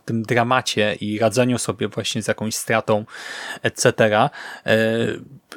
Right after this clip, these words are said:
że mo-, można by właśnie się spodziewać, że to będzie kampowe, że to wpadnie w jakiś kicz czy co, jakąś tanią taką melancholię, ale nie. E,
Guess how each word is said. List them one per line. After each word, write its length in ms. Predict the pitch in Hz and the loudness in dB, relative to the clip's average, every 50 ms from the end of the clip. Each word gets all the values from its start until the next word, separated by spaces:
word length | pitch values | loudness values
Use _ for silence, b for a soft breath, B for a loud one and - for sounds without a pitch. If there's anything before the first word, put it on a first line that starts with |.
| - - | -12 -8
że 280 | 123 135 135 - 151 | -6 -2 0 2 2
mo-, 220 | 151 151 156 165 165 | 2 4 2 2 2
można 300 | 156 156 165 - 190 175 | 4 2 4 4 4 2
by 140 | 160 170 160 | 2 2 2
właśnie 240 | 175 170 - 170 | 2 2 2 0
się 80 | 147 - | -2 -2
spodziewać, 360 | - - 151 135 165 170 160 | 0 0 0 2 2 2 0
że 60 | 156 | 0
to 100 | 151 - | 0 0
będzie 180 | 147 147 147 151 | 2 2 2 2
kampowe, 460 | - - 143 135 - 147 131 107 110 | 2 2 2 2 4 2 2 2 0
że 100 | - 117 - | -2 -4 -4
to 100 | 127 120 | -6 -6
wpadnie 380 | - - 143 139 139 143 135 | -2 0 -2 0 2 2 2
w 20 | 120 | 2
jakiś 300 | 127 - - - - - | 2 0 -2 -6 -6 -4
kicz 320 | - - 160 135 - - | 0 0 0 2 0 -2
czy 100 | - - | -4 -4
co, 180 | - - - 113 123 | -4 -2 -2 0 2
jakąś 300 | 123 120 - - 123 - | 2 2 2 2 0 0
tanią 260 | - 139 139 131 127 | 2 0 2 2 2
taką 200 | - 127 - 127 | 0 -2 -2 0
melancholię, 640 | 123 120 120 120 120 110 - - 113 110 117 139 - | 2 2 4 4 2 0 0 2 2 4 4 4 4
ale 180 | 147 160 175 | 4 6 6
nie. 280 | 180 190 185 147 107 98 B B B B B B B B | 6 6 6 6 4 2 B B B B B B B B
E, 360 | - 120 120 123 123 127 - | 2 4 6 6 4 4 2